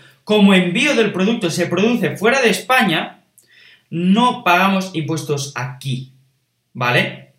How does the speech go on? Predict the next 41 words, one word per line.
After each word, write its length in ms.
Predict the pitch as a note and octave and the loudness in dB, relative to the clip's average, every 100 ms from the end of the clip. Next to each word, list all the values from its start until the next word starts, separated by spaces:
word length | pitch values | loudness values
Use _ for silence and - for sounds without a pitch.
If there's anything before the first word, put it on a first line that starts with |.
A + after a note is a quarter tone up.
| _ | _
Esto 520 | D#3 F#3 D#4 D4+ - | 0 0 2 -2 -2
creo 280 | G3+ G#3+ A#3 | 2 4 4
que 140 | F#3 | 4
hice 260 | F3 F3+ G#3+ | 2 2 2
el 100 | F#3+ | 2
episodio 440 | D#3 D3 E3+ F#3 | 0 0 0 0
anterior 400 | G3 D3+ C#3+ E3+ | 0 0 0 0
sobre 420 | E3+ F#3+ C#3 A#2+ B2+ | 0 0 0 0 2
ello 340 | F3+ A#3 - - - - _ _ _ _ | 2 2 0 -14 -20 -20 _ _ _ _
y 720 | E3+ E3 D#3+ D#3+ D#3+ - - _ _ - | 0 2 4 2 0 -2 -14 _ _ -12
si 240 | - F3+ | -4 0
no 100 | F#3 | 2
lo 60 | A3+ | 4
habéis 340 | B3 A3 G3+ | 4 2 0
escuchado, 920 | G3 - F3 C3+ E3 G3 G#3+ F3 D3 - | -2 -4 -6 -2 0 0 2 0 0 -4
irlo, 560 | F3+ G3+ G3 E3+ D3+ - | -2 2 2 2 0 0
irlo 200 | F3 E3+ | 0 2
a 40 | |
ver 220 | D#3 F3 | 2 2
porque 440 | G3 D3+ D3 C3 - | 0 -2 -2 -2 -2
la 140 | D3 | 0
verdad 340 | C#3+ C#3 F3 | 0 2 2
merece 340 | G3+ E3+ F#3+ A3+ | 2 0 0 -2
mucho 260 | G#3 G#3 | -2 -2
la 120 | E3+ C#3+ | -2 0
pena 420 | E3 G3+ A#3+ - | 0 0 -2 -6
y 120 | - D#3+ | -4 0
veréis 420 | D#3+ F3+ G3+ - | 2 2 0 0
que 240 | A3+ G#3 | 0 0
el 140 | E3+ E3 | 0 0
dropshipping 680 | G3+ G3+ G#3 G#3+ A3 - _ _ _ _ _ | -2 -2 -2 -2 -4 -6 _ _ _ _ _
es 360 | D#3+ E3 E3 | 0 0 0
un 200 | A3 G#3+ | 0 0
poco, 1040 | G#3+ G#3+ G3 G3 F#3 F3+ F3 E3 D#3+ D#3 - | 0 -2 0 2 2 4 4 4 4 0 -2
en 120 | D#3 | -2
ese 220 | E3+ E3+ | -2 -4
sentido, 540 | F#3+ G3+ F3 F3+ F#3 G#3 | -4 -2 0 0 2 2
existe 360 | G3+ F#3 F#3+ | 0 -2 -2
un 60 | G3+ | -2
vacío 300 | F#3 F#3 F3+ | -2 0 0
legal, 540 | D#3 D#3 F3+ G3+ - | 0 2 0 0 -4